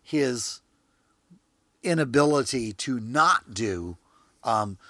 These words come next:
the crazy things that he was thinking of to do, whether he was instructed by voices or he just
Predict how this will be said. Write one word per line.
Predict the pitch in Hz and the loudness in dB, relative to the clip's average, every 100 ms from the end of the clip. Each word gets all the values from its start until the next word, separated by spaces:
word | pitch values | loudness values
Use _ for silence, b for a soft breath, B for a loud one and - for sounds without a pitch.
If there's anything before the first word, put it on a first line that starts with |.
| B | B
the | - | -8
crazy | - 143 117 117 | 0 0 0 -4
things | - 113 104 107 | -6 -8 -8 -8
that | 101 | -6
he | 123 | -6
was | 107 - | -6 -6
thinking | 143 131 127 | -6 -6 -8
of | 104 90 | -8 -8
to | 117 | -6
do, | 165 185 127 | 2 2 2
whether | 117 113 110 | -2 -4 -6
he | 120 | -6
was | 104 98 | -6 -8
instructed | 95 - 139 - 104 | -10 -4 -4 -4 -10
by | 98 95 | -8 -8
voices | 107 143 120 107 101 | -4 -4 -2 -6 -8
or | 98 95 | -8 -10
he | 95 | -8
just | 110 101 - | -8 -8 -10